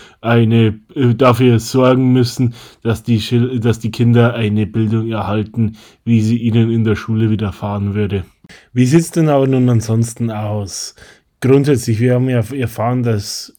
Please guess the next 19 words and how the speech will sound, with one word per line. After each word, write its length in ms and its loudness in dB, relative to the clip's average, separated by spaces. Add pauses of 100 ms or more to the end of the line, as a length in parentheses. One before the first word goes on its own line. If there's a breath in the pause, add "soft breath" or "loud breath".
man 500 0 (540)
im 160 -6
Allgemeinen 720 0
zehn 420 -2
Jahre 520 -2
zur 200 -8
Schule 460 -2
gehen 640 -8
muss. 420 -2 (300 loud breath)
Wie 100 2
lange 360 4
dauert 380 2
denn 120 0
jetzt 240 -6
aber 160 -2
die 160 -8
Schulzeit 760 -6
im 160 -4
Allgemeinen? 640 -8